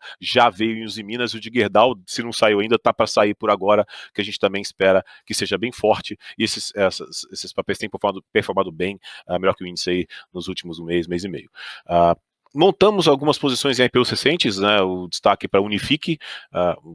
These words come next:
que é um, no segmento de fibra, né? No segmento de internet, que a gente gosta, é um caso de crescimento muito legal. Ah, de resto, a gran-, a carteira continua, eh, bem parecida, a gente aumentou um pouquinho o B R Distribuidora, que é um caso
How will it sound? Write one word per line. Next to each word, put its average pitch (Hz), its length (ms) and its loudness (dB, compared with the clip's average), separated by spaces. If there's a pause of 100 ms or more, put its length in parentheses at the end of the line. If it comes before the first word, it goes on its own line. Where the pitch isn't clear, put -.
(120)
que 95 120 0
é 92 80 6
um, 87 220 -4
no 90 120 -12
segmento 90 320 -6
de 82 120 -10
fibra, 147 380 0
né? 104 120 2
No 90 80 -4
segmento 85 340 -10
de 80 80 -14
internet, 92 380 0
que - 60 -8
a 85 40 -4
gente - 120 -6
gosta, 95 420 2
é 85 80 0
um 82 100 -8
caso 87 300 2
de - 80 -6
crescimento 90 400 -10
muito 87 180 -10
legal. 95 380 6 (420)
Ah, 92 200 -4 (520)
de 196 140 0
resto, 220 220 4
a 175 40 8
gran-, 160 160 6
a 127 140 4
carteira 127 400 4
continua, 107 480 0 (220)
eh, 98 160 4
bem 113 260 0
parecida, 143 720 4
a 117 40 8
gente 110 140 -2
aumentou 117 260 -4
um 104 40 -14
pouquinho - 280 -8
o - 20 -6
B 98 100 0
R 104 160 6
Distribuidora, 98 640 -4
que 98 80 -8
é - 20 -4
um 90 40 -14
caso 95 260 0